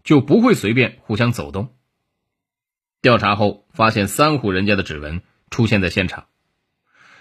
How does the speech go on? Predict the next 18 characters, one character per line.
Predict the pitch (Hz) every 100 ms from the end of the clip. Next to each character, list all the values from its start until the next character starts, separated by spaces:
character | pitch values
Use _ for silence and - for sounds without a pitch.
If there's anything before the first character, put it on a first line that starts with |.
| _
不 | -
过 | 247 254
村 | 269 277
长 | 139 82
认 | 113 107
为 | 101 127
这 | 160
也 | 90
是 | 73 101
正 | 160
常。 | 104 82 90 - _ _ _ _ _ _ _
黄 | - 180 240
家 | 262
女 | 170 85
儿 | 95
黄 | 123 127
爱 | 170
凤 | 180 185